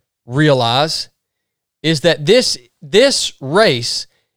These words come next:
is not just something that we came up with, that we dreamed up, that we could just go and, and,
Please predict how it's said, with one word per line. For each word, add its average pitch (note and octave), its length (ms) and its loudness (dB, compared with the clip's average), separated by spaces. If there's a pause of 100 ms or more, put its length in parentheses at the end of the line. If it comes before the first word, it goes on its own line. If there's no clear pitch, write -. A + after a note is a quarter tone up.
(140)
is E3 200 -4
not F#3 300 -2
just F#3 320 -2
something F3 580 -4 (580)
that E3 220 -2
we F3+ 200 -2
came G#3+ 480 -2
up G3+ 200 0
with, E3 380 -2 (240)
that E3+ 160 -2
we F3+ 160 0
dreamed F3+ 480 -2
up, G3+ 220 2
that C#3+ 160 -2
we E3 120 2
could D#3 200 -6
just C#3+ 320 -4
go F3 440 2
and, D3+ 300 -4
and, C#3 300 -4